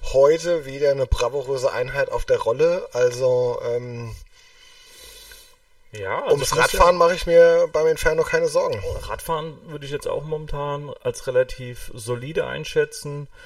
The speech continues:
Speaker 2: Schwimmen auch. Also wie gesagt, ich war ja auch, äh, während meiner China-Reise schwimmen. Es hat auch,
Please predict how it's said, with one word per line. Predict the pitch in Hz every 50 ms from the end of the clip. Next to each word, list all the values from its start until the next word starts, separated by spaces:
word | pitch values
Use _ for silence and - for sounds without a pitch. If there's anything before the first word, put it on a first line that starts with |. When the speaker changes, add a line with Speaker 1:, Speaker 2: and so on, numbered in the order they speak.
| - - -
Speaker 2:
Schwimmen | - - - 120 120 143 165 190 208 214 247 214 190 180 - - - - -
auch. | 120 113 139 185 - - - - - - - - -
Also | - 131 127 120 123 120 117 120
wie | 120 120
gesagt, | 120 123 131 131 - -
ich |
war | 123 117
ja | 117 120 117 110 104 - -
auch, | - 123 117 107 - -
äh, | 120 117 113 113 110 107 110
während | 117 113 113
meiner | 117 113 113 117
China-Reise | 117 - 135 131 135 131 127 127 123 123 127 131 -
schwimmen. | - - 127 127 127 131 131
Es | 131 -
hat | - -
auch, | - 127 -